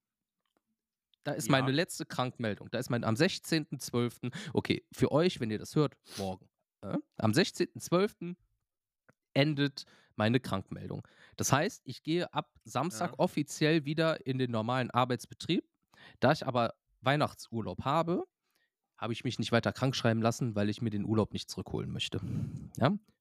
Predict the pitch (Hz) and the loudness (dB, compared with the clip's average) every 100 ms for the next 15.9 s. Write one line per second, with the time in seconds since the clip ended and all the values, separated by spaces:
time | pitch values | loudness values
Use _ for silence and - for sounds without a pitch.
0 | - - 95 - - - - - - - | -12 -8 -6 -6 -8 -8 -10 -14 -12 -14
1 | - 113 95 92 101 98 - 98 - - | -2 2 2 2 0 -4 -8 -16 -16 -20
2 | _ _ _ _ _ _ _ _ _ - | _ _ _ _ _ _ _ _ _ -10
3 | 113 104 98 - - - 107 - - - | -8 -8 -12 -14 -12 0 2 2 -4 -4
4 | 95 95 95 - - 95 101 107 - 127 | -2 -2 -4 -6 -4 -2 -2 -4 -6 -8
5 | 110 107 - - 98 92 98 - - - | 2 2 2 -2 -2 0 0 -2 -14 -2
6 | 131 - 123 117 120 - 98 95 _ _ | -2 0 -4 -2 -4 -6 -10 -12 _ _
7 | - - 107 - 127 - - 147 160 135 | -20 -2 -2 -2 -10 -12 0 0 0 -8
8 | 131 135 113 _ _ _ _ _ 113 127 | -6 -6 -8 _ _ _ _ _ -4 0
9 | 127 135 - 123 123 - - 175 196 - | 2 2 -2 -6 -4 -6 2 2 2 -4
10 | 131 - 135 123 - 135 127 131 165 - | -6 -2 -2 -4 -4 -4 -4 -4 -6 0
11 | 156 151 151 147 110 110 113 135 117 - | 0 2 2 4 4 4 4 2 0 0
12 | - 135 131 123 123 120 120 110 156 160 | 2 2 2 -2 -2 -2 0 4 4 2
13 | 120 117 139 113 139 - 120 113 - - | -2 -6 -6 -6 -8 -6 -4 -4 -2 2
14 | 147 131 - 123 120 123 123 117 107 107 | 4 4 2 -2 0 0 0 0 0 0
15 | - 175 131 123 110 107 - 95 | 2 4 4 2 2 0 0 -10